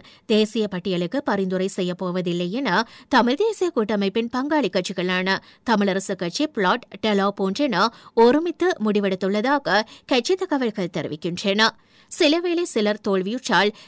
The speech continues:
தேசிய பட்டியலூடாக நாடாளுமன்றம் செல்லலாம் என்ற கருத்து தமிழ் தேசிய கூட்டமைப்பின் ஆதரவாளர்கள் மத்தியில் அதிருப்தியை ஏற்படுத்தியிருந்த நிலையில்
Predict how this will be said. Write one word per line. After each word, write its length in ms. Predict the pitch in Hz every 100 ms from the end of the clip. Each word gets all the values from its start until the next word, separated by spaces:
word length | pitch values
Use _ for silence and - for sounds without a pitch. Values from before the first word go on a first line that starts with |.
| -
தேசிய 380 | 220 220 233 208
பட்டியலூடாக 680 | 190 202 185 185 175 180 294
நாடாளுமன்றம் 720 | 226 214 220 214 202 196 208
செல்லலாம் 540 | 214 208 170 185 190
என்ற 300 | 190 202 196
கருத்து 480 | 196 254 294 151 196 214 - -
தமிழ் 280 | 240 226
தேசிய 320 | 294 427 427 392
கூட்டமைப்பின் 640 | 302 294 277 277 320 320
ஆதரவாளர்கள் 840 | 208 202 262 359 311 269 269 269
மத்தியில் 480 | 277 302 185 175 208 - -
அதிருப்தியை 680 | - 214 220 349 359 349 339
ஏற்படுத்தியிருந்த 800 | - 202 208 220 214 190 190 196
நிலையில் 400 | 190 185 202 202